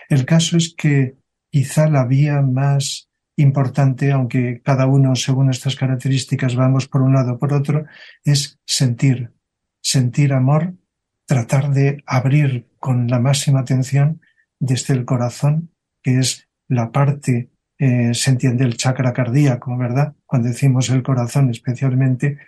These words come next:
que nos comunica con nuestro ser interno, con la parte de ese ser interno del alma, aunque el alma está conectado con la mónada. Fijaos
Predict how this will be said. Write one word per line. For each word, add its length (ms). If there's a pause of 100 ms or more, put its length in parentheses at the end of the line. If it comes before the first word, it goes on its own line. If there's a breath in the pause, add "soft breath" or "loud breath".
(260 loud breath)
que 140
nos 440 (220)
comunica 540
con 180
nuestro 380
ser 240
interno, 600 (320)
con 120
la 160
parte 300
de 80
ese 200
ser 200
interno 480
del 140
alma, 360 (520)
aunque 200
el 80
alma 280
está 220
conectado 540
con 140
la 80
mónada. 380
Fijaos 540